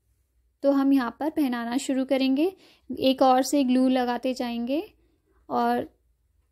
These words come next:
ग्लू लगाते जा-, जाते हुए हमें चिपकाना है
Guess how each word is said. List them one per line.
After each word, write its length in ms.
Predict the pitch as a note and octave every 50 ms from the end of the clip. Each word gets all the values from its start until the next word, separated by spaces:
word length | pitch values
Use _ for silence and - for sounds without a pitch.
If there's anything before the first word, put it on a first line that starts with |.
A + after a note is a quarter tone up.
| _ _ _ _ _ _ _ _ _ _ _ _ _ _ _ _ _ C#4
ग्लू 280 | A#3 A3+ B3 B3+ C4
लगाते 440 | C4 C4 C4 B3 B3 A#3+ - C4+ B3+
जा-, 200 | C4 B3+ A#3+ A#3+ - _ _ _ _ C#4+
जाते 320 | A#3 C4 B3+ B3 B3 C#4
हुए 240 | C4+ C4+ C4+ C#4+ E4+
हमें 260 | F4 E4 C#4 B3+ C#4+
चिपकाना 520 | D4+ - C#4+ C4+ - - - A#3 A3+ A3+ A#3+
है 260 | B3+ B3 D4 F#4